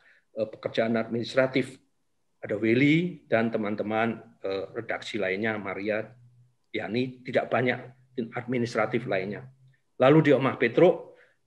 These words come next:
itu yang merupakan ruang publik dari majalah Basis itu adalah Anto.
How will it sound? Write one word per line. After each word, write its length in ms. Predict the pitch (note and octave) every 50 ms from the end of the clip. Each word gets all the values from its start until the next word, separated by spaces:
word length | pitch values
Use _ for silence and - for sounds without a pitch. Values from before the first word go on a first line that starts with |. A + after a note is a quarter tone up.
| _ _ -
itu 580 | A#2+ A#2+ - C#3 C3+ D3 F#3 G#3+ A#3 - - - -
yang 180 | C3 A#2 A2+
merupakan 720 | A2+ A#2 A#2 A2+ - G#2 G2+ - - A2+ A2 G#2 - - -
ruang 240 | - C#3+ C#3 C#3+
publik 380 | C#3+ D3 C3+ - E3 E3 E3 -
dari 160 | B2+ A2+ A#2
majalah 340 | A2+ A2+ A2 A2 G#2 G#2 G2+
Basis 560 | - G2+ G#2 G#2 - - D3+ D#3+ D#3+ - - - _ _ _ _
itu 160 | A#2+ A2+ B2+
adalah 400 | A#2+ A2 G#2+ F#2+ G2+ F2+ - - _ _ _ _ -
Anto. 500 | A2+ G2+ - - G#2+ - - - _